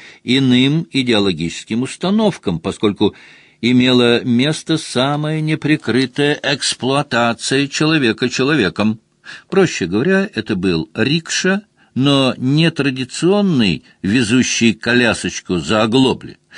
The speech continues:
Впереди размещалось сиденье на двух велосипедных колёсах, а задняя часть была,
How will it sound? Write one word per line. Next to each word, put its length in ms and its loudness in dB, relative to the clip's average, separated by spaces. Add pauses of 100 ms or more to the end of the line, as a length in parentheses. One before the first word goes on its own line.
(160)
Впереди 680 0
размещалось 960 -2 (320)
сиденье 680 0
на 180 0
двух 320 -6
велосипедных 720 -6
колёсах, 540 -8 (300)
а 280 2
задняя 560 2
часть 320 -4
была, 360 0